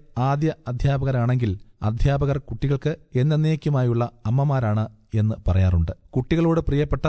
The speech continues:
അധ്യാപകനെക്കുറിച്ചുള്ള ഓർമ്മ എന്ത് എന്ന് ചോദിച്ചാൽ, പറയാനുള്ളത് പാഠഭാഗത്തെക്കുറിച്ചോ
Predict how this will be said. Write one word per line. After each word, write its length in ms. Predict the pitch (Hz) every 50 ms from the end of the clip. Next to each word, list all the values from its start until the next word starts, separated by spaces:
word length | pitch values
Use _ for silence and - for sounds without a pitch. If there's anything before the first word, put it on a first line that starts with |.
| - -
അധ്യാപകനെക്കുറിച്ചുള്ള 840 | - 127 127 131 143 143 143 139 139 139 139 135 127 - 135 131 131 - -
ഓർമ്മ 280 | 127 123 131 143 143 139
എന്ത് 260 | 131 117 113 113 120 120 - - - -
എന്ന് 160 | 117 123 131
ചോദിച്ചാൽ, 480 | 123 - 110 110 110 - 123 110 98 98 -
പറയാനുള്ളത് 640 | - 117 110 123 139 143 156 147 139 139 135 131 135 - - _ -
പാഠഭാഗത്തെക്കുറിച്ചോ 1000 | - 120 120 127 147 131 - 139 143 143 143 - - 131 135 135 127 - - 131